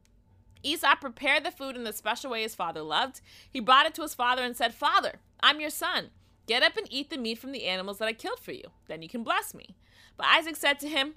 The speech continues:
"Who are you?" He answered, "I'm your son, your first son Esau." Then Isaac became so upset that he began to shake. He said, "Then who was it that cooked and brought me food before you came?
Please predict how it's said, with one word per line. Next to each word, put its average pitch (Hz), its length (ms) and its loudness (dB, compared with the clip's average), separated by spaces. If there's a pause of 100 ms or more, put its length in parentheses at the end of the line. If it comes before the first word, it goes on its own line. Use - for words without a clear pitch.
(120)
"Who 587 100 0
are 605 480 8
you?" - 120 -6 (500)
He 320 180 -4
answered, 330 480 -2
"I'm 381 220 -4
your 415 180 0
son, 311 600 0
your 254 220 -2
first 370 420 2
son 254 300 4
Esau." 233 600 -4 (500)
Then 254 260 0
Isaac 285 420 4
became 202 460 -8
so 269 880 4
upset - 1040 2 (460)
that 240 160 6
he 247 80 0
began 226 380 -2
to 214 120 -12
shake. - 520 -4 (320)
He 285 220 0
said, 262 420 4 (160)
"Then 269 200 2
who 302 340 -2
was 302 280 6
it 277 100 -8
that 226 240 2
cooked 285 320 -4
and 214 140 -8
brought 226 260 4
me 247 120 -6
food 247 280 -8
before 214 320 -4
you 208 100 -8
came? 185 460 -4